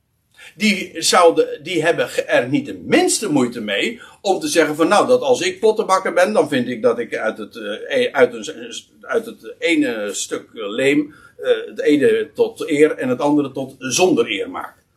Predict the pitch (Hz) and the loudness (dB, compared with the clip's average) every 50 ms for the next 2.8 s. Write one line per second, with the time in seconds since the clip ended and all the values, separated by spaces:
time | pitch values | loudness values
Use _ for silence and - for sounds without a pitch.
0 | _ - 147 220 262 285 247 233 208 175 185 180 185 180 165 151 123 135 156 185 | _ -2 4 4 6 6 6 4 2 2 -2 -2 -2 0 0 -2 -2 -2 -2 -2
1 | 208 202 190 170 170 165 160 147 - 143 123 135 120 95 92 101 113 143 143 127 | -2 -4 -6 -4 -2 0 0 0 -2 -2 -4 -4 -4 -4 -6 -6 -6 -4 -4 -4
2 | 120 - 110 104 139 147 147 147 143 123 135 135 135 127 123 | -6 -6 -8 -4 -2 -2 -2 -2 -4 -10 -10 -6 -4 -4 -4